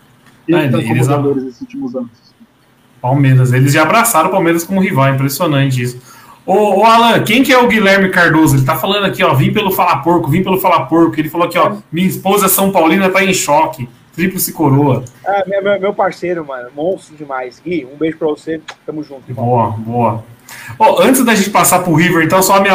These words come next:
Speaker 2: eu tinha perguntado, mas vocês não tocaram no assunto. O Kusevich foi bem ou não no jogo de ontem?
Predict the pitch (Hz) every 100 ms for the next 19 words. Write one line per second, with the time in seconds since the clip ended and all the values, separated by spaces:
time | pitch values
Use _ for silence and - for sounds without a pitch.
0 | 165 151 147 185 190 180 151 147 180 180
1 | 180 185 180 180 175 170 139 156 135 -
2 | 135 165 185 180 165 196 - 160 135 -
3 | 262 190 143 123 123 131 127 170 220 180